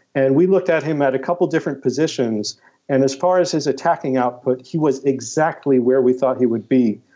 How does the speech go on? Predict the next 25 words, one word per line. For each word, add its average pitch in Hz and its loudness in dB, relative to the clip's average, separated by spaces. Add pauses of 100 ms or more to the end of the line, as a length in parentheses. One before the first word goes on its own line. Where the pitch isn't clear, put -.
(140)
coming 131 0
to 135 -4
M 123 0
L 117 2
S. - -4 (280)
And 147 0
that 196 0 (720)
prediction 160 0
was 131 0
based 151 -2
on 123 -2 (360)
thousands 185 -2
of 135 -2
matches, 117 -4 (420)
dozens 185 0
of 147 -4
players 143 0
who've 131 -2
moved 139 2
not 170 -2
just - -2
between 139 0
M 143 2
L 131 4
S 135 0